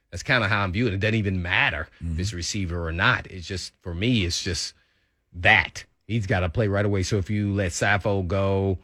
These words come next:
Speaker 1: uh, you let him walk, or do you let Ben Jones? I mean, how, how do you work through this? I gotta have some guys that gotta come in right now.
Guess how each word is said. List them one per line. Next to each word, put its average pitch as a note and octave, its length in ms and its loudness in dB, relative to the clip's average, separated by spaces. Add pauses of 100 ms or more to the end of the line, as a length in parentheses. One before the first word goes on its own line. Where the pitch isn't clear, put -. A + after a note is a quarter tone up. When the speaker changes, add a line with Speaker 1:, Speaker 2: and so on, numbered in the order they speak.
(360)
Speaker 1:
uh, F2+ 220 -6
you F#2 180 -2
let F#2+ 160 0
him G#2 220 2
walk, G2 480 4
or E2 120 -2
do E2 120 -2
you F#2+ 120 0
let F2+ 200 0
Ben F#2 180 0
Jones? G#2 480 0
I F#2 60 0
mean, F#2 140 0
how, A#2 200 4
how A#2+ 140 4
do A#2+ 80 4
you A2 160 2
work A2+ 260 2
through A2+ 120 0
this? G#2 200 0 (420)
I A2+ 140 0
gotta A2 160 2
have F#2 160 2
some G2 100 -2
guys E2+ 200 0
that D#2+ 60 -6
gotta D#2 180 -4
come F2 180 -6
in D2+ 140 -8
right E2 180 -4
now. D#2+ 300 -6